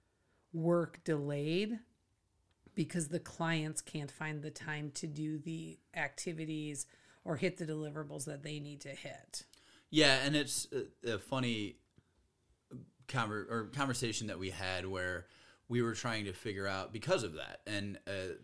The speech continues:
Speaker 2: that where, where do, where does the line end in terms of, like, how much we should care about our client's business? And that sounds bad at, uh,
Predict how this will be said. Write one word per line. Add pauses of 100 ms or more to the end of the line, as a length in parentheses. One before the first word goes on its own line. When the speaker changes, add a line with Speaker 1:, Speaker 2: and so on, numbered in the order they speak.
(180)
Speaker 2:
that (640)
where, (580)
where
do, (300)
where
does
the
line
end
in
terms
of,
like,
how
much
we
should
care
about
our
client's
business?
And
that
sounds
bad
at,
uh,